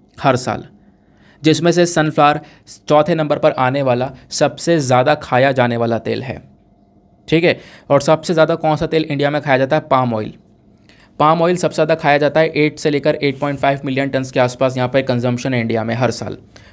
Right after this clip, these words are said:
फिर सेकंड नंबर पर सोयाबीन ऑयल, थर्ड नंबर पर मस्टर्ड ऑयल और फोर्थ नंबर पर आता है सनफ्लावर ऑयल। तो सनफ्लावर ऑयल और पाम ऑयल दोनों के दोनों का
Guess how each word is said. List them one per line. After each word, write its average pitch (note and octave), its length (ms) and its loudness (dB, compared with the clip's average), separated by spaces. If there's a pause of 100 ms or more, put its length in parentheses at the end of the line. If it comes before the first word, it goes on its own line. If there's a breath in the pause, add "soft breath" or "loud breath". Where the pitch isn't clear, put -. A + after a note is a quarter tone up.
(100)
फिर D3+ 120 4
सेकंड D3+ 320 0
नंबर D3 220 0
पर D3+ 160 0
सोयाबीन B2+ 480 0
ऑयल, A2 200 -8 (380 loud breath)
थर्ड D#3+ 160 4
नंबर D3+ 240 0
पर D3 180 2
मस्टर्ड B2+ 460 0
ऑयल G#2+ 180 -6 (240 loud breath)
और C3+ 120 2
फोर्थ D#3+ 340 2
नंबर B2+ 240 0
पर D#3 180 0
आता A#2+ 240 0
है C#3+ 220 -2 (140 loud breath)
सनफ्लावर A#2+ 540 -4
ऑयल। F#2+ 200 -10 (500)
तो C#3+ 80 0
सनफ्लावर F3 480 2
ऑयल F#3+ 400 2
और D3 140 2 (140)
पाम C3 220 0
ऑयल A2 220 -6 (140)
दोनों D#3 440 0
के F3 140 0
दोनों C#3 240 0
का C3 200 0